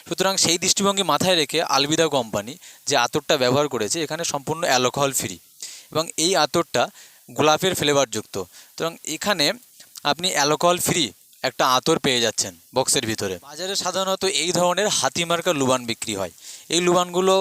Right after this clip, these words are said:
নিয়ে আমাদের গুঁড়ো করতে হয়, তারপরে ব্যবহার করতে হয়। কিন্তু আলবেদা কোম্পানির লুবানটা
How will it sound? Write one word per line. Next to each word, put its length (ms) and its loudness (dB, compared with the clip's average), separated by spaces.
নিয়ে 320 2
আমাদের 360 2
গুঁড়ো 260 2
করতে 260 0
হয়, 120 0
তারপরে 360 2
ব্যবহার 280 2
করতে 260 -4
হয়। 180 -6
কিন্তু 200 -4
আলবেদা 420 2
কোম্পানির 420 -2
লুবানটা 500 0